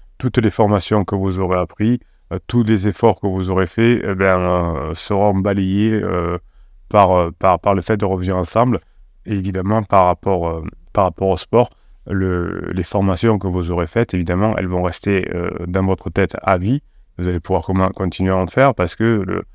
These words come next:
le bonheur, c'est de la croissance, la croissance et la reconfiguration de son cerveau. Le cerveau se reconfigure en, en permanence. Donc, vous allez, grâce aux formations, décider de comment votre cerveau va se reconfigurer, quels sont les chemins neuronaux qui se font. Par exemple,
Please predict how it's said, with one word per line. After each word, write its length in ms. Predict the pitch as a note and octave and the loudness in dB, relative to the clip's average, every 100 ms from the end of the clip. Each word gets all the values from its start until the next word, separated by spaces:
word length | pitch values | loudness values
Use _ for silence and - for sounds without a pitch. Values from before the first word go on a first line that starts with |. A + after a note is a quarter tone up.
| - - - | -20 -20 -6
le 120 | G2 | -4
bonheur, 420 | F#2 F#2 G#2 A#2 | -2 0 2 2
c'est 280 | - G#2 G#2 | 0 0 -2
de 200 | G2 F2+ | -2 -4
la 180 | F2 F2+ | 0 0
croissance, 560 | - F#2 - A2 B2 - | 0 -4 0 0 0 -2
la 180 | F2 | -4
croissance 500 | F2 F2 - F#2+ F2+ - - - - - | -4 -6 -4 -6 -4 -10 -12 -16 -20 -6
et 40 | |
la 60 | F2+ | -2
reconfiguration 840 | F#2+ F2 F#2+ E2+ F2+ F#2+ F2 - | -2 -2 -4 -4 -2 0 -2 -4
de 40 | E2+ | -6
son 140 | F2 | -6
cerveau. 400 | D#2 F2+ F#2+ C3+ _ - _ | -2 -2 0 0 _ -20 _
Le 80 | F#2 | -6
cerveau 340 | - G2 G#2 | 0 2 2
se 140 | F#2+ G2 | 0 -2
reconfigure 680 | F2+ - F#2 - F#2 F2+ F2+ | -2 -2 -6 -4 -4 -4 -2
en, 120 | G#2 | 0
en 420 | G#2+ G#2 - A2+ | 2 0 0 -2
permanence. 640 | G#2 A2+ G2+ F#2+ G#2+ C#3 - - - - - | 2 2 2 2 0 0 -6 -16 -20 -20 -6
Donc, 180 | G#2 F#2+ | -4 -2
vous 180 | G#2 G#2 | 0 2
allez, 220 | G#2+ G2 | 2 2
grâce 320 | G2+ A2+ - | 4 2 2
aux 60 | G2+ | -6
formations, 640 | - F#2+ F#2 F2 A#2+ C3 - _ _ _ - | -2 0 -2 -2 -2 -2 -6 _ _ _ -4
décider 460 | - B2+ - G2 A2+ | 0 0 0 0 2
de 100 | G#2 | 2
comment 320 | - G2+ A2 | 0 2 2
votre 260 | G2+ - F#2 | 2 -2 -6
cerveau 420 | - F#2 F#2+ A2 | -2 -2 0 0
va 160 | G2 | 0
se 200 | G2+ - | -2 0
reconfigurer, 800 | G#2 F#2+ G2+ G#2+ G2 G2+ G2 F#2+ | 0 2 0 0 -2 -2 0 0
quels 160 | F2+ F2 | 0 -2
sont 160 | - | 0
les 100 | F#2+ | -2
chemins 280 | E2+ - F#2+ | -2 -2 0
neuronaux 400 | F2+ F2 F2+ G#2 | 0 -2 -2 -2
qui 120 | - | -4
se 120 | - F#2 | -8 -8
font. 240 | - - _ | -8 -14 _
Par 140 | - - | -12 -8
exemple, 340 | F2 F2 A2 | -6 -4 -4